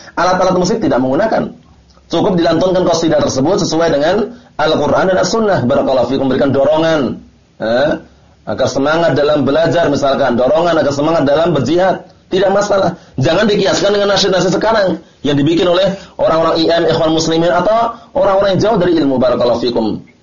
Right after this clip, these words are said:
Oleh karena itu, kesimpulan daripada permasalahan yang kedua puluh dua ini, nah, barakallahu fikum, adalah apa? Nah, jangan sampai kita menjadikan agama kita sebagai bahan senda gurau ataupun permainan.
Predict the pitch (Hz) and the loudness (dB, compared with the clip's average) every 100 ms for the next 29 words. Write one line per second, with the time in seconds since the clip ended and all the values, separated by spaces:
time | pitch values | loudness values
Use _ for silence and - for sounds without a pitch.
0 | _ - 147 147 143 151 151 160 - 165 | _ -2 0 0 0 0 -2 -2 -2 0
1 | 190 208 180 170 160 151 139 147 143 185 | 0 0 0 0 0 0 0 0 0 0
2 | 190 180 160 156 143 151 151 120 139 139 | 0 0 0 0 0 0 0 0 0 0
3 | 156 160 160 - - - - 131 143 143 | 0 0 -2 -4 -14 -20 -8 -2 0 2
4 | 143 135 139 - 151 - 156 160 143 147 | 2 2 0 0 -2 0 0 0 0 2
5 | 170 147 147 165 - - - - - 117 | 2 2 2 0 -2 -10 -20 -20 -16 -4
6 | 139 139 156 135 160 - 214 202 180 180 | 0 0 0 2 0 0 0 0 0 0
7 | 156 156 180 196 156 123 98 - - _ | 0 0 0 0 0 0 -4 -10 -20 _
8 | - 139 139 165 156 156 160 139 135 135 | -6 -2 0 0 0 0 0 0 0 0
9 | 143 165 156 135 135 127 127 143 131 131 | 2 2 0 0 0 2 2 2 0 0
10 | 135 131 127 127 123 131 117 95 | 0 0 0 0 0 0 -2 -6